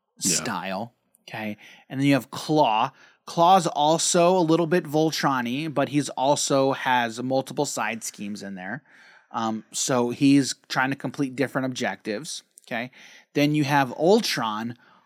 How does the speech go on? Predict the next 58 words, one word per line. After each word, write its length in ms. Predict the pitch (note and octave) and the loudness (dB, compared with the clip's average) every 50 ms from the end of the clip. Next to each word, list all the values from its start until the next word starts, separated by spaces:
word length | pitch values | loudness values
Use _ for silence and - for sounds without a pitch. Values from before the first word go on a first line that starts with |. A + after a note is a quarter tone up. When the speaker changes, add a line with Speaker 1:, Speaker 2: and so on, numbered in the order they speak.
| _ _ - | _ _ 2
Speaker 2:
Ultron 500 | F#3+ A3 A#3+ - - - A3+ A3 G3+ E3+ | 2 2 2 2 4 6 6 8 8 6
is 180 | D#3+ - - - | 6 4 2 2
like 340 | C#3+ B2+ A#2+ A2+ A2 - _ _ | 2 2 2 0 -4 -8 _ _
all 260 | B2+ B2 B2+ B2+ C3 | -2 0 2 0 0
of 80 | B2+ A2 | -2 -6
them 220 | A2 G#2+ G#2+ G#2+ | -8 -8 -8 -10
combined. 580 | - - A2+ A2 F#2+ F2+ D#2 D#2 - D2 C#2 - | -10 -10 -10 -8 -8 -8 -10 -10 -14 -20 -12 -4
Speaker 1:
Ultron's 500 | - A#2+ B2+ - - D3+ C#3 C3 B2+ A2+ | 0 0 0 2 4 4 6 6 6 4
like, 240 | G#2+ G#2 G2 - - - | 4 2 2 0 -2 0
"F 120 | - C#3+ | 2 2
Speaker 2:
Ultron's, 720 | F3 E3 - - F#3 F#3+ F#3 F3+ E3 - - F2+ - - - | 2 2 2 2 4 6 6 6 6 4 4 2 0 -4 -4
Speaker 1:
you." 40 | - | -2
Speaker 2:
Ultron 640 | - D3+ D#3 F3 F3 - - - G3 F#3+ F#3 F#3 E3+ C#3 | 2 4 4 4 2 0 -2 0 2 2 2 2 0 0
is 480 | C#3 C#3 C3 B2+ B2 B2 A#2+ A2 - - | -2 0 0 0 0 0 -2 -4 -2 0
Speaker 1:
You 120 | A#2 A2+ | 2 2
li- 80 | B2+ C3+ | 2 2
Speaker 2:
crazy. 800 | C#3+ C#3 C3+ B2+ A#2+ A#2+ A#2+ A#2 A2+ A2 G2+ G2+ F#2+ F2+ E2+ E2+ E2 - - _ | 2 2 2 2 2 2 0 -2 -2 -4 -6 -8 -12 -12 -12 -14 -16 -18 -10 _
Speaker 1:
You 120 | - C3 | 2 4
wanna 160 | C#3 D3 C#3 C3 | 4 6 4 4
play 220 | - - D3 C#3 | 4 4 4 6
good 240 | B2+ C#3+ D3 B2+ - | 6 6 4 4 4
cards 320 | - D3 C#3+ D#3 D3 C#3+ | 4 6 6 6 6 6
in 80 | E3 E3 | 6 6
your 120 | E3 E3 D#3+ | 8 6 6
deck? 240 | E3 F3+ F3+ E3+ | 6 4 4 4
Well, 120 | E3 B2 A2 | 2 2 2
now 180 | A2 A2+ A#2+ | 4 4 6
you 160 | C3 C3+ C3+ B2 | 6 6 6 6
don't 200 | A#2+ A2+ A2+ G2+ | 4 2 2 2
get 160 | A#2+ A#2 A2 | 0 0 2
those 180 | - A#2+ G#2+ G2+ | 2 2 4 4
Speaker 2:
Now, 100 | C3+ C3+ | 4 4
Speaker 1:
good 180 | - G#2 - - | 2 2 0 0
Speaker 2:
the, 40 | - | 2
Speaker 1:
cards 220 | - G2+ G2 F#2+ | 2 2 2 2
Speaker 2:
the 100 | F#2+ G2 | 0 0
prob-, 300 | F#2+ - C#3 C#3+ D3+ E3 | 2 4 6 6 6 4
Speaker 1:
anymore. 140 | F#3+ F#3 C#3+ | 4 2 0
Speaker 2:
the 60 | B2 | 0
problem, 540 | - - - D3+ C3+ C#3 D3+ D#3+ F#3 F3 F3 - | 0 -2 -2 0 2 2 2 2 2 2 0 0
Speaker 1:
Ugh. 340 | C#3 C3+ B2+ B2 - - C3 | -2 -4 -6 -8 -8 -2 2
Speaker 2:
the, 180 | D#3 E3 D#3+ | 2 2 2
the, 360 | D#3 D3+ E3 E3+ - - - E3+ | 2 0 -4 -4 -4 -6 -4 -2
well, 200 | C3+ E3+ E3 - | 0 0 -2 -2
well, 200 | E3 D#3+ - - - | -6 -12 -14 -12 -4
not, 180 | E3 E3 F3 - | -2 0 0 2
I 140 | E3 E3 E3 | 2 2 2
shouldn't 260 | - - G#3 G3 D3+ | 0 0 -4 -4 -4
say 100 | C#3+ A#2+ | -6 -6
problem, 260 | - - C3 B2 A#2 | -2 0 0 0 0
but 140 | A#2 A#2 A2+ | -2 -4 -4
the 60 | B2 | -4
thing 200 | A2+ - D#3+ F#3 | -4 -2 -2 0
that 140 | F#3 D#3+ B2+ B2+ | 0 0 0 0
makes 220 | B2 A#2 - - - | -2 -4 -6 -8 -6
Ultron 380 | C3+ C3+ B2+ - C#3+ B2 B2 A#2+ | -4 -4 -4 -2 -4 -4 -4 -4
so 220 | - C3+ B2 A2+ | -2 -2 -2 -2
hard 560 | - - - - G#2 G#2 A2 B2 D3+ E3+ E3 | -4 -6 -8 -6 -4 -2 -2 0 -2 -2 -4